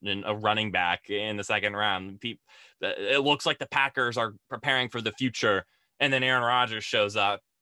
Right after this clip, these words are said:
with his Aaron Rodgers swagger and, and, and reels and deals for sixteen games. I also have Aaron Rodgers as, as my most valuable player,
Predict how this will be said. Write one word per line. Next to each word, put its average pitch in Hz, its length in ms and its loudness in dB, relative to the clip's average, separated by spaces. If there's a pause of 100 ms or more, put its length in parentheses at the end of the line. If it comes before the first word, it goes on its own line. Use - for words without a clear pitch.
(540)
with 95 140 -6 (180)
his 98 180 -6
Aaron 107 240 -2
Rodgers 107 380 -2
swagger 107 520 0
and, 98 480 -6
and, 101 420 -8
and 101 280 -8 (360)
reels 117 360 -2
and 110 80 -8
deals 107 280 -2
for 98 240 -8
sixteen 98 480 -10
games. 92 340 -6 (360)
I 127 160 4
also 113 320 2
have 101 160 2
Aaron 98 220 0
Rodgers 92 520 0
as, 92 280 -4
as 95 160 -8
my 92 180 0
most 92 260 -8
valuable 90 340 0
player, 87 400 -2